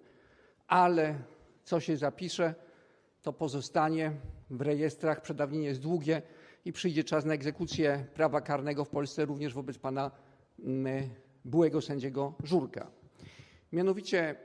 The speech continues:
e, pan minister Żurek popełnił w naszej ocenie przestępstwo, e, decydując się na odwołanie prezesów,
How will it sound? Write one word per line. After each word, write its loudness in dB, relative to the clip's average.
e, -12
pan 4
minister -2
Żurek -4
popełnił 4
w -12
naszej 0
ocenie -2
przestępstwo, -6
e, -4
decydując -4
się -4
na 0
odwołanie 2
prezesów, -6